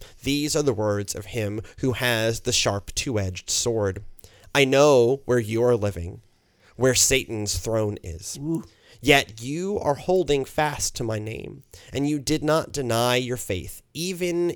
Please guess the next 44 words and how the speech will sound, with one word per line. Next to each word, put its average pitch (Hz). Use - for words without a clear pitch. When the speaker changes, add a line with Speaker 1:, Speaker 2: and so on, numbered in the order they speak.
Speaker 1:
in 151
the 139
days 123
of 117
Antipas, 117
my 127
witness, 117
my 123
faithful 143
one, 98
who 147
was 131
killed 151
among 123
you 98
where 123
Satan 117
lives. 123
But 139
I 156
have 240
a 294
few 226
things 294
against 120
you. -
You 180
have 190
some 180
there 117
who 147
hold 139
the 156
teachings 117
of 120
Balaam, 104
um, 131
who 139
taught 143
Balak, 113
uh, 131
to 131
put 151
a 135